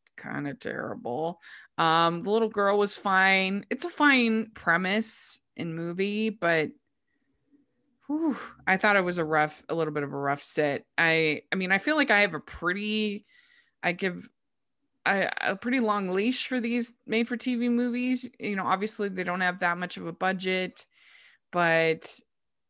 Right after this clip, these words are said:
man, I thought he was just so, like, flat. All his line readings were flat to me.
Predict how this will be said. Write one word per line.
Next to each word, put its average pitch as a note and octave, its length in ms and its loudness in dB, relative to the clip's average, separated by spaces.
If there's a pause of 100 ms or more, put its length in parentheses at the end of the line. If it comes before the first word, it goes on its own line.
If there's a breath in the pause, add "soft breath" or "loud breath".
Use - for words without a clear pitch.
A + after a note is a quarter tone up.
(280)
man, E3 320 -6
I F3 180 -2
thought D#3 300 2
he E3+ 180 -14
was D3+ 280 -8
just - 500 -8
so, E3 580 4 (120)
like, C3+ 440 -6
flat. C#3 720 -2
All F#3 220 4
his D#3+ 140 0
line D#3+ 260 -2
readings C#3+ 340 -4
were C3 200 -10
flat D3 640 -2
to D#3+ 80 -10
me. C#3+ 340 -6